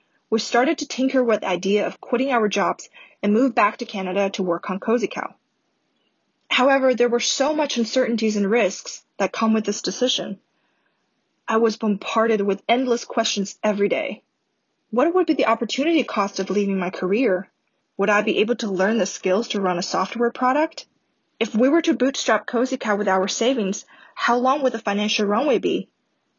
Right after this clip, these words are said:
Would Chris and I be compatible co-founders? What if Cozy Cow fails?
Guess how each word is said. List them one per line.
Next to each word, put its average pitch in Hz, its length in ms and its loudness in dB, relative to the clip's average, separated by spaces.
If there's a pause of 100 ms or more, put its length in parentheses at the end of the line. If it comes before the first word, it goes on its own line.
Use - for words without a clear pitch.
(140)
Would 214 200 -2
Chris - 300 -2
and 269 100 0
I 226 140 2
be 220 140 -2
compatible 214 520 -2
co-founders? 269 760 -2 (400)
What 277 180 -2
if 370 160 0
Cozy 320 260 2
Cow 311 200 2
fails? - 560 0